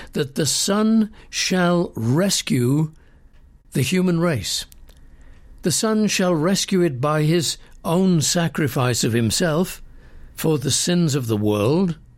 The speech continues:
and the sins of the kingdom of heaven, the, the fallen angels,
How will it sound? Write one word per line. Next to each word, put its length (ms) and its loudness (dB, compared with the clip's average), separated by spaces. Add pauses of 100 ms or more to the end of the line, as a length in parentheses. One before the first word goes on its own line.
(260)
and 320 0
the 140 -2
sins 400 0
of 140 -2
the 80 -2
kingdom 360 0
of 140 -2
heaven, 380 0
the, 100 -2
the 320 -4
fallen 400 0
angels, 500 0